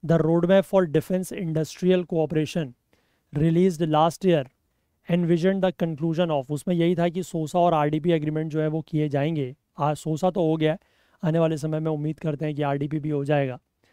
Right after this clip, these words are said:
The U S endorsed the integration of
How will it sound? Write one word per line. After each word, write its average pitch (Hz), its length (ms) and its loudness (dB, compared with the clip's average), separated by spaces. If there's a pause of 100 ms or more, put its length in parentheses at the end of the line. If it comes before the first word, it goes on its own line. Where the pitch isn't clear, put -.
(540)
The 165 220 2
U 175 240 4
S 170 140 -2
endorsed 175 500 -2 (360)
the 170 180 2
integration 170 640 2
of 180 200 -2